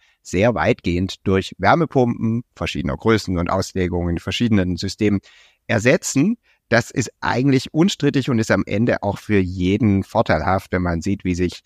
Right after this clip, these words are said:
nicht nur fossile Energiepreise, sondern auch C O zwei Preise halt entwickeln werden, wenn wir Klimaschutz machen. Und trotzdem ist es da offensichtlich so, dass viele Menschen einfach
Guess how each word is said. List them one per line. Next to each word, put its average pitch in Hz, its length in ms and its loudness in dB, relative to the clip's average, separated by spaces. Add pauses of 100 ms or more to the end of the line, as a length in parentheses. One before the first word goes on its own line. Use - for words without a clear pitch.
(140)
nicht 151 240 0
nur 131 140 2
fossile 139 340 0
Energiepreise, 165 640 2
sondern 131 240 2
auch - 80 -6
C 131 160 0
O - 20 0
zwei 160 240 2
Preise 117 320 0
halt 120 140 -2
entwickeln 95 640 -2
werden, 104 400 2
wenn 98 160 -2
wir 98 100 -2
Klimaschutz 117 480 -2
machen. 113 340 0 (360)
Und 120 240 0
trotzdem 139 880 0 (100)
ist - 240 -6
es - 220 -8
da 123 500 2 (280)
offensichtlich 131 680 0
so, 123 140 0
dass 120 180 0
viele 135 220 0
Menschen 117 400 0
einfach 113 380 0